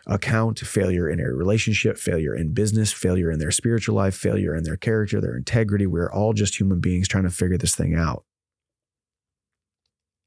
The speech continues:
And life will be a series of ups and downs that you need to continue to not lose steam through. So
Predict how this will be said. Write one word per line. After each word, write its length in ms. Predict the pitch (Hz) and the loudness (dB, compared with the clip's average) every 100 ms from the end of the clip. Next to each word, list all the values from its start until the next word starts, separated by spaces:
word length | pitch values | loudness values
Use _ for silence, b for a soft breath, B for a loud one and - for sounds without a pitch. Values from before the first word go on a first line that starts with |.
| _ _ - _ - | _ _ -20 _ 0
And 300 | 104 95 87 | 2 2 0
life 340 | 92 95 104 | 0 0 0
will 80 | 98 | 0
be 140 | 98 | 2
a 40 | 87 | 0
series 500 | - 117 110 101 92 | 0 0 0 0 0
of 80 | |
ups 240 | 92 98 - | 0 0 0
and 100 | 107 | 2
downs 500 | 87 85 92 90 - B B B B | 2 2 2 0 -2 B B B B
that 100 | 92 | -2
you 80 | 95 | 2
need 140 | 95 | 2
to 60 | 90 | 0
continue 420 | - 90 107 101 | -2 0 0 2
to 100 | 87 | 0
not 300 | 82 90 67 | 0 0 0
lose 260 | 104 85 76 | -2 0 -2
steam 340 | - - - | 0 0 0
through. 400 | 90 73 64 104 - B B B B B B B | 0 -2 -4 -6 -10 B B B B B B B
So 360 | - 131 110 | -2 0 0